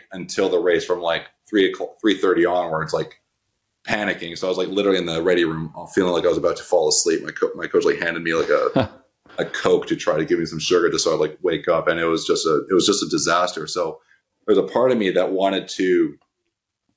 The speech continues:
Speaker 1: make up for that relay, and the four by two relay final was the same night as the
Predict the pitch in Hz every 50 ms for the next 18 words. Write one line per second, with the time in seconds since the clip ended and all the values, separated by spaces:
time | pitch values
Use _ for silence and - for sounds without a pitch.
0 | _ _ - 98 95 92 87 87 - 98 101 - - - - - 92 92 92 92
1 | 90 87 - - 95 90 85 - 80 90 95 101 110 120 113 - 92 95 90 90
2 | 87 80 78 - _ _ _ _ _ 101 98 90 - 104 98 98 92 - - 98
3 | 90 80 90 92 90 87 82 - 85 87 87 90 87 87 82 85 85 - 95 90
4 | 85 85 85 85 85 85 85 - 85 76 76 78 76